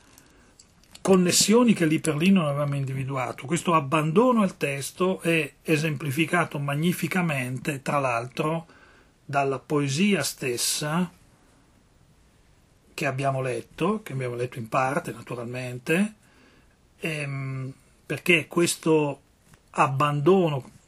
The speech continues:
è sostanzialmente qualcosa che assomiglia, questo abbandono al testo, alla forza della parola, alla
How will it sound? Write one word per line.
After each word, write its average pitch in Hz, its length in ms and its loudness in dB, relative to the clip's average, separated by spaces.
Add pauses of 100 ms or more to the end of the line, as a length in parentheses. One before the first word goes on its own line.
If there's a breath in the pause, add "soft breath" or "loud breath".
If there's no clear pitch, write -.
(540)
è 165 160 4
sostanzialmente 151 1200 -2 (140)
qualcosa 151 520 -2
che 147 120 -4
assomiglia, 156 1200 0
questo 147 220 -6
abbandono 151 420 0
al 135 160 -6
testo, 139 480 -4
alla 131 160 -6
forza 147 340 -6
della 131 180 -6
parola, 139 760 0 (600 loud breath)
alla 131 260 -8